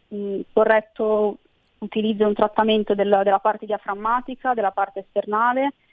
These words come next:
e in generale della cura della persona, perché comunque sempre di cura della persona si sta parlando al di là di trattamenti e tecniche. Eh, a seconda delle cause e del,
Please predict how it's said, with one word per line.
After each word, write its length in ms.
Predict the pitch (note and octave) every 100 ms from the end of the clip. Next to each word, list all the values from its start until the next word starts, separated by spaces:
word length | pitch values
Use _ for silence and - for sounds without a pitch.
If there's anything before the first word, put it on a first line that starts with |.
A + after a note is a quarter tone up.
| _ -
e 120 | A3+
in 100 | A3
generale 760 | G#3 G#3+ G3+ G#3 G#3 G#3 G#3 -
della 240 | G#3 G3+
cura 240 | - G#3
della 160 | G3+ G3
persona, 520 | G3 F#3 - - G3
perché 160 | G3 F#3+
comunque 340 | G#3 G#3+ G#3
sempre 340 | G#3+ G#3+ A3 G3+
di 180 | A3 G#3+
cura 240 | A3+ G#3+
della 180 | G#3 G3+
persona 420 | G3+ G3+ G#3 G3+
si 80 | G#3+
sta 140 | G3 G3
parlando 440 | G3 G3 F#3+ G3+
al 80 | G3+
di 100 | G3+
là 140 | G3 G3+
di 80 |
trattamenti 680 | - G3 - G#3 G#3 G#3 G#3
e 40 |
tecniche. 500 | G3+ - - G3+ - G3+ - _ _ _ _
Eh, 60 | A3
a 600 | G#3+ G#3+ G#3 G3+ - A3
seconda 580 | - A#3+ B3+ B3 A#3 G#3+
delle 380 | G#3 G#3+ A3 G#3+
cause 760 | - A3 A3 G#3 G#3 G#3 G3 -
e 240 | G#3 G3+
del, 800 | G3+ G3+ G3+ G3+ G#3+ G#3 G3